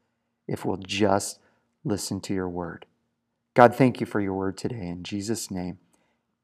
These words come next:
amen. God bless you for joining me today. I hope you enjoyed this one. Maybe you didn't. Maybe you don't like political things. I, I think everything is spiritual. I don't think there's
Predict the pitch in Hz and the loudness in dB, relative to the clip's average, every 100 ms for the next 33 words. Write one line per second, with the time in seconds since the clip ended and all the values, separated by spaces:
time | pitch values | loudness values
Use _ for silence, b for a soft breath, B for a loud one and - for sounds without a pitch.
0 | - 95 90 85 85 - _ _ B B | -6 -4 -4 -6 -8 -14 _ _ B B
1 | B B 143 135 151 151 170 147 123 135 | B B 12 12 12 12 8 8 8 8
2 | 139 135 135 - 127 131 135 135 B B | 8 6 4 4 10 12 12 8 B B
3 | - _ _ - 113 113 113 110 107 107 | -20 _ _ -2 2 2 2 -2 2 4
4 | 107 104 104 - 120 120 - 170 170 170 | 4 2 -4 -2 -4 -6 0 6 8 8
5 | 151 123 107 117 113 - 139 147 143 131 | 8 10 8 4 -6 0 6 10 12 12
6 | 120 113 - 113 107 - 110 - 107 110 | 10 6 2 0 0 0 -2 0 -2 0
7 | 131 123 B B B - 127 143 120 113 | 2 2 B B B 4 6 8 6 4
8 | 110 107 113 104 - - - 107 98 - | 4 2 0 -2 -4 -6 2 2 2 -2
9 | - - 135 131 107 117 101 113 107 - | -6 4 8 8 6 0 2 2 2 -2